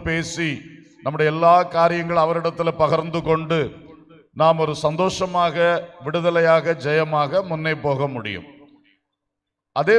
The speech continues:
வேளையிலே இன்று ரெண்டு பேரும் இணைக்கப்பட்ட பிறகு இருவர்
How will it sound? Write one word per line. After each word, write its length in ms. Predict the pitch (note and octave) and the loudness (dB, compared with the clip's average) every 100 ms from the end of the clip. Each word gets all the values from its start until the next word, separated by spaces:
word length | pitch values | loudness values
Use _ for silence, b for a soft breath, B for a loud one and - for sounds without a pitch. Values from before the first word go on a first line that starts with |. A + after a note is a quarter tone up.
| G#3 | 4
வேளையிலே 520 | F#3+ F#3 F3 F#3 F3 B2 F#2+ - - - C3+ E3+ | 2 2 2 0 0 -2 -8 -18 -20 -14 -8 -6
இன்று 300 | G#3 G3+ G3 D3 G2+ D#3 | -4 -2 -2 -2 -6 -6
ரெண்டு 200 | E3+ F3+ | -4 -2
பேரும் 260 | F#3+ G3 D#3 | 0 0 -2
இணைக்கப்பட்ட 560 | E3 F#3 G3 E3+ D#3+ E3 D#3 | -4 -2 -2 0 0 0 2
பிறகு 340 | D#3 D3 F3 B2+ - - - - F3+ _ - C#3+ | 2 2 0 -2 -8 -20 -20 -20 -20 _ -10 -4
இருவர் 420 | G3 A#3 A#3 B3 | -2 0 2 2